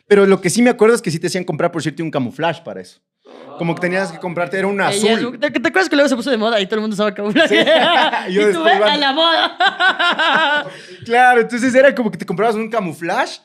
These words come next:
Speaker 1: y tenías que llevarte, verás, les explico cómo eran estas marchas militares. Era, te llevaban una semana a un cuartel.
Speaker 2: Ay, no, yo me pego un tiro,
Speaker 1: Ya,
Speaker 2: maricón, me pego un
Speaker 1: era
Speaker 2: tiro
Speaker 1: una
Speaker 2: antes de
Speaker 1: semana en un, en un cuartel. Entonces, y lo que tú tenías que llevar era un camuflaje,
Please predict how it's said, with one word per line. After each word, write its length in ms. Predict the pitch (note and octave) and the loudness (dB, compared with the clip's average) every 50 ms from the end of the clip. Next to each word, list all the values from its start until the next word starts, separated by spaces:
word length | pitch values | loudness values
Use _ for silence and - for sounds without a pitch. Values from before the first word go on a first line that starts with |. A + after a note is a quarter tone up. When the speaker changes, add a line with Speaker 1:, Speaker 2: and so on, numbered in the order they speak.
| _ _ _ _ | _ _ _ _
Speaker 1:
y 100 | - F3+ | -10 -2
tenías 280 | - G3 G3 A3+ B3 A3+ | -2 0 0 0 -2 -2
que 120 | A#3+ A#3 | -2 0
llevarte, 600 | F#3+ F3+ D#3+ E3 F#3+ G#3+ A3 - C4 A3+ F3 - - | 0 2 4 4 2 2 2 0 0 0 0 0 0
verás, 320 | E3 E3+ E3+ D#3 C#3+ D#3 E3 | -2 0 0 -2 -4 -6 -12
les 140 | E3 D#3+ | -12 -12
explico 360 | F3 F3 - C4 C#4+ - A#3 G#3+ | -10 -8 -6 -6 -6 -6 -6 -4
cómo 180 | G#3 G3+ G3 | -2 0 0
eran 140 | F#3+ F#3 F#3 | 0 0 0
estas 200 | F#3 F#3 F3+ D#3 | -2 -6 -4 -4
marchas 260 | D#3 D#3 D#3 - D#3+ | -2 -2 -4 -4 -4
militares. 480 | D#3+ C#3 B2+ A#2 D3 C#3+ C#3 C3 C3+ _ _ _ _ _ _ - | -4 -4 -4 -2 -2 -2 -2 -4 -8 _ _ _ _ _ _ -2
Era, 380 | G3 G3+ A3+ B3 B3+ B3 - - - - | 2 4 4 6 4 4 2 -2 -4 0
te 100 | G3 F#3+ | 0 2
llevaban 460 | F#3+ G3 G#3+ A#3+ C4 C4 B3+ A#3+ - | 4 4 2 4 2 0 0 -4 -4
una 280 | - A#3+ C4 C4 C#4 C4 | 0 0 2 2 2 0
semana 440 | C4 - G3+ F#3+ G3 G#3+ A#3+ B3+ B3 | 0 -2 -2 0 0 2 2 2 2
a 60 | A3 | 2
un 140 | G3 F#3+ F#3 | 2 2 2
cuartel. 420 | F#3 D#3 C#3+ - - B2 G#2+ A3+ A#3 C4 B3 A#3+ B3+ | 0 0 0 -2 -6 -12 -12 -12 -16 -18 -18 -18 -20
Speaker 2:
Ay, 80 | B3+ B3 | -20 -20
no, 140 | A#3+ A#3 A#3+ | -20 -20 -20
yo 120 | A#3+ B3+ B3 | -20 -18 -16
me 100 | A#3 A3+ | -16 -16
pego 260 | - A#3+ A#3 A3 A#3 | -12 -12 -12 -10 -10
un 200 | A#3 A3+ G#3+ - | -12 -14 -16 -16
tiro, 240 | - A#3 A3+ G#3+ A3 | -14 -10 -8 -4 0
Speaker 1:
Ya, 120 | D3+ F3 | 0 0
Speaker 2:
maricón, 220 | G3 G#3 G#3 A3 G#3+ | 0 -2 -6 -12 -14
me 60 | A3 | -14
pego 200 | F#3+ A3+ A3+ A3+ | -16 -16 -14 -8
un 60 | A3+ | -4
Speaker 1:
era 280 | A#3 A#3+ A#3+ A#3+ A#3 - | -2 0 0 0 0 0
Speaker 2:
tiro 240 | A#3+ B3 B3 C#4+ D4+ | -4 -2 0 0 2
Speaker 1:
una 140 | D4 C#4 | 2 2
Speaker 2:
antes 100 | C4 A3+ - | 2 2 2
de 40 | A3 | 0
Speaker 1:
semana 380 | G#3 G#3 G#3+ G#3 G3+ G3+ F#3 E3+ | 2 2 0 0 0 0 -2 -2
en 100 | E3+ E3+ | -4 -6
un, 180 | E3+ E3+ E3 | -8 -6 -4
en 80 | E3 D#3 | -2 -2
un 80 | D#3 D3+ | -2 -2
cuartel. 360 | C#3+ C#3 B2 - B2 A#2 C3 | -4 -6 -8 -8 -10 -10 -8
Entonces, 320 | D#3 D3 G3+ G#3 G3+ G#3+ | -4 -2 -2 -2 -2 -4
y 40 | G#3 | -4
lo 180 | F#3 G3 F#3+ F#3 | -2 -2 -2 -4
que 80 | F#3+ | -8
tú 120 | - - G3 | -14 -14 -8
tenías 280 | - B3+ A#3 A#3+ A#3 | -6 -4 -2 -4 -4
que 80 | A#3+ A3+ | -4 -4
llevar 220 | G#3 F#3+ G3 G3+ G#3 | -2 0 2 2 2
era 120 | G3 G3 | 2 0
un 80 | G3+ G3+ | -2 -2
camuflaje, 500 | G3+ A#3 G3+ F#3+ E3+ A#3 D#4 - - | -2 -2 -4 -2 -2 0 -2 -2 -2